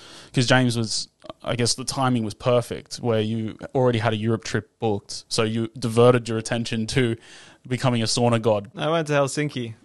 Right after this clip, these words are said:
Speaker 2: uh, which is obviously the capital of, of traditional sa-, of sauna. Finland is, uh, Fin-, Finland and Russia are the two birthplaces of sauna. In Finland, uh, there's some crazy stat, like, there's,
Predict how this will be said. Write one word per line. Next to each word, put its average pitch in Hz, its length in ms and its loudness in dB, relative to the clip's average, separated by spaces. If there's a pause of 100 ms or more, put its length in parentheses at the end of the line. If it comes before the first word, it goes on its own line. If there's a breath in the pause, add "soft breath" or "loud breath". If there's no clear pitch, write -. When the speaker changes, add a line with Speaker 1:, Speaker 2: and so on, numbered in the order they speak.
(160)
Speaker 2:
uh, 120 340 -2
which 123 200 -4
is 120 380 -4
obviously 123 320 -4
the 117 100 -4
capital 117 500 -6
of, 110 280 -10
of 120 320 -6
traditional 120 500 -6
sa-, - 160 -8
of 120 160 -10
sauna. 120 500 -6
Finland 117 440 -4
is, 117 340 -8 (480 soft breath)
uh, 165 60 -8
Fin-, 131 320 -4
Finland 131 320 -2
and 117 100 -4
Russia 120 300 -4
are 110 40 -4
the 113 120 -6
two 113 160 -6
birthplaces 117 640 -6
of 120 140 -6
sauna. 123 420 -6 (720 soft breath)
In 147 100 -6
Finland, 143 540 -2 (460)
uh, - 320 -14
there's 131 200 -4
some 165 220 -4
crazy 117 460 -6
stat, 110 420 -8
like, 120 220 -8
there's, 113 320 -6